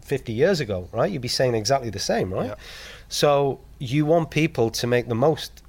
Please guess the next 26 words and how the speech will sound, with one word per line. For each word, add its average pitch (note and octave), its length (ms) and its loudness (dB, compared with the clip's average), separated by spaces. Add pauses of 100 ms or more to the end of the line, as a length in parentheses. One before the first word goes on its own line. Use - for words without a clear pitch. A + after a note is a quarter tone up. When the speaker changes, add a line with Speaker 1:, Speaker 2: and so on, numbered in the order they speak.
Speaker 1:
of G#2+ 160 -6
their A2+ 180 0
abilities. C3 540 -2
And, A2+ 220 -2
and B2+ 300 0 (1600)
it's C#3+ 140 -4
one G#3 120 4
thing D#3+ 180 0
playing, A3+ 280 4
it's D3+ 140 2
another D#3+ 200 2
thing C3+ 220 2
wanting B2 220 2
to A2 40 -4
win. F3 320 -4
You C#3 100 -2
know, G3 60 0
you C#3+ 120 0
wanna F3+ 140 2
finish G3 360 0
your C#3 80 -4
career A#2+ 720 2
knowing B2 480 2
that A2+ 160 0
you've, A#2 420 -4 (160)
you've, A#2+ 380 -10